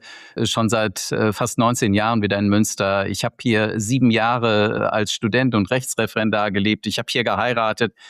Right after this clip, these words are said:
Verbindet mich so viel mit Münster und auch so viel mit Preußen. Ich bin auch früher schon, also als ich noch hier Studi-Rechtsreferendar war, im Stadion gewesen.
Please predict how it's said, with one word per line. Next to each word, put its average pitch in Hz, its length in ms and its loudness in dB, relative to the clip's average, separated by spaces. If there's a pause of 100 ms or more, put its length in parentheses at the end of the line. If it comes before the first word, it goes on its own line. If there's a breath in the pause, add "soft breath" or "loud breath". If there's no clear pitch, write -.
(180 loud breath)
Verbindet 139 420 0
mich 131 140 2
so 127 100 0
viel 131 140 -2
mit 113 220 2
Münster 123 440 2
und 131 180 -2
auch 123 160 -2
so 120 200 0
viel 135 140 2
mit 110 140 4
Preußen. 107 440 0
Ich 101 180 -4
bin 123 220 0
auch 127 200 0
früher 131 440 0
schon, 101 360 0
also 104 280 -2
als 104 200 -4
ich - 120 -10
noch 104 140 -2
hier 101 360 0
Studi-Rechtsreferendar 98 1120 0
war, 95 160 0
im 98 120 -4
Stadion 104 420 -2
gewesen. 98 480 0